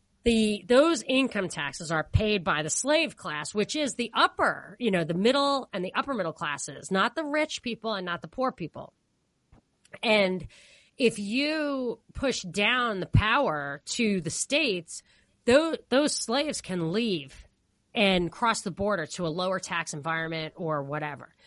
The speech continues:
So what you have to keep doing, I mean, that's why they build walls to keep people in communist countries, because they can't have the slaves leaving. So really, like, that's what the people who are cr-, climbing over the wall are the ones who wanna live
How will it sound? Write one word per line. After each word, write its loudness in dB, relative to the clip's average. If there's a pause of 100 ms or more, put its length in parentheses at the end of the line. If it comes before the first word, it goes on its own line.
(260)
So 4
what 6
you -2
have 0
to -8
keep -10
doing, -2
I 0
mean, -2
that's -2
why -2
they 0
build 0
walls 0
to -12
keep -6
people -6
in 0
communist -2
countries, -6
because -4
they -4
can't -8
have -8
the -4
slaves -4
leaving. -6 (840)
So 2
really, 6
like, 0
that's -4
what -6
the 0
people -4
who -2
are -2
cr-, -4 (180)
climbing 4
over 4
the 0
wall 4
are 0
the -2
ones -6
who -8
wanna -8
live -6